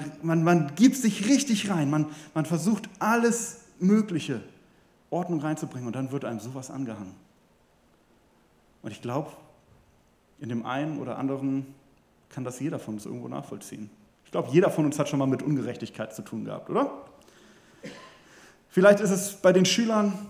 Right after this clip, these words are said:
dass sie sich richtig angestrengt haben, ein Jahr lang. Und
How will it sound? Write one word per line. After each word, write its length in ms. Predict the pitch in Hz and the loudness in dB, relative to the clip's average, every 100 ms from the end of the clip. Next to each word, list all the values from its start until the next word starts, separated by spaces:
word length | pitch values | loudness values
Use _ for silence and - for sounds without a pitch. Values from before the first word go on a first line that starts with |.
| - - - | -18 -20 -10
dass 140 | 151 | -6
sie 80 | 160 | -2
sich 180 | 151 156 | -2 -2
richtig 280 | 185 180 - | -2 -2 -2
angestrengt 500 | 185 160 135 113 120 | -4 -6 -8 -10 -8
haben, 180 | 113 107 | -8 -6
ein 40 | |
Jahr 160 | 110 113 | -8 -8
lang. 240 | 104 110 - - _ _ _ _ _ _ - - _ | -10 -14 -18 -20 _ _ _ _ _ _ -20 -20 _
Und 580 | 143 143 143 139 - - | -2 2 2 0 -4 -16